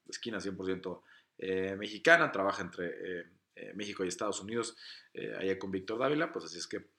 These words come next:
agradecida con, con, con esta tierra que, que, que ha sido catapulta para muchos deportistas, para muchos, este, músicos, cineastas, etcétera, etcétera,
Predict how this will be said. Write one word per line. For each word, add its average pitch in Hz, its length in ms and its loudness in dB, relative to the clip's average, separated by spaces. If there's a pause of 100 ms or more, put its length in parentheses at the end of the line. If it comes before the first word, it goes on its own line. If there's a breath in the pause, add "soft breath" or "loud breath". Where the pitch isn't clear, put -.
(240 loud breath)
agradecida 95 580 2
con, 95 280 -6
con, 101 380 -8
con 120 220 -2
esta 139 240 0
tierra 190 320 8
que, - 300 0 (100)
que, - 320 -4 (100)
que 175 120 2
ha - 20 4
sido 180 180 4
catapulta 139 520 2
para 98 320 -2 (320)
muchos 160 200 2
deportistas, 139 560 0
para 104 160 -6
muchos, 117 320 -4
este, 87 680 -4
músicos, 104 580 -2
cineastas, 110 520 -4
etcétera, 104 340 -2
etcétera, 107 340 -2